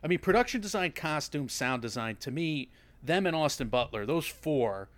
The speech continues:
are probably getting Oscar nominated, or I don't know if you'd argue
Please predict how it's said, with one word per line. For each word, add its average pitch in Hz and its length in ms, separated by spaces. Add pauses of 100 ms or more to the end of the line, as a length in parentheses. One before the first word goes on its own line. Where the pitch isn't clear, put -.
(200)
are 131 120
probably 165 580
getting 120 300
Oscar 117 320
nominated, 113 720
or 127 200
I 143 80
don't 160 120
know 143 100
if 120 100
you'd 117 100
argue 107 340